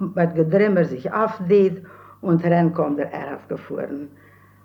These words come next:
Wir haben allen grässlich Frau, besonders das kleinste Anita, sie hieß mein Enkelchen, dort Frau sich eng besonders von der Hermann Onkelkit, er hat Onkelkit,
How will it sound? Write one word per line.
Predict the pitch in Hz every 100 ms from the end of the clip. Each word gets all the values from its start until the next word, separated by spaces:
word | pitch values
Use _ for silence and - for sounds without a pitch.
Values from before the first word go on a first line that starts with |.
| _ - - -
Wir | 220 214 190
haben | 226 214
allen | 254 302 269 233 214 180
grässlich | 226 269 262 180 156 -
Frau, | 233 233
besonders | 233 165 165 233 233 196 180
das | - - -
kleinste | 240 247 233 180 147
Anita, | 156 226 233 226 214
sie | 180
hieß | 170 180 - 160
mein | 135
Enkelchen, | - 233 240 214 226 214 208 - - - - _ _
dort | 220 214 - -
Frau | - 196
sich | 170 165
eng | 190 196 165
besonders | 160 214 294 285 247 233
von | 226
der | 202
Hermann | 202 202 196
Onkelkit, | 180 185 180 165 180 170 - -
er | 214 208
hat | 180 185
Onkelkit, | 190 175 180 180 170